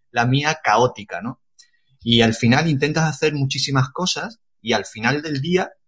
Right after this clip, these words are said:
llegas a ese punto en el que realmente sientes que,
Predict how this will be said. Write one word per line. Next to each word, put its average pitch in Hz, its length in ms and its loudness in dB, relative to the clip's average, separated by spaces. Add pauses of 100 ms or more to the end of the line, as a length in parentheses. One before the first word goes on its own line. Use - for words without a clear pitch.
(140)
llegas 143 260 2
a 160 60 2
ese 160 180 0
punto 185 320 2
en 151 80 -2
el 123 180 -2
que 113 300 2 (540)
realmente 151 580 0
sientes 165 400 0
que, 120 360 -2